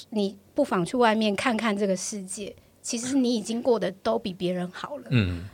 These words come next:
Speaker 1: 然后，所以这句就是“烦恼会解决烦恼”这句话，我觉得就是，我就时不时会想到这件事情，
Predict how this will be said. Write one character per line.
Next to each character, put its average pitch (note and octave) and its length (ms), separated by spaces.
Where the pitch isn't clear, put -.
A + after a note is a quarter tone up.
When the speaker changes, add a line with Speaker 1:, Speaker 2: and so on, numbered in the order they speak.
Speaker 1:
然 - 140
后， A#3 320
所 - 180
以 B3+ 120
这 C#4+ 160
句 B3 400
就 A#3+ 140
是 A#3+ 140
“烦 G3+ 240
恼 G#3 140
会 B3+ 160
解 G3+ 200
决 F#3+ 180
烦 F#3+ 220
恼” F#3 180
这 G3 120
句 G#3 140
话， F#3+ 260
我 F3 100
觉 F#3 100
得 G#3 200
就 B3 140
是， A#3 280
我 G#3 140
就 A#3+ 120
时 G#3+ 240
不 G#3 120
时 G3 240
会 A3+ 120
想 G3+ 200
到 F3+ 140
这 - 120
件 F3 260
事 - 220
情， - 180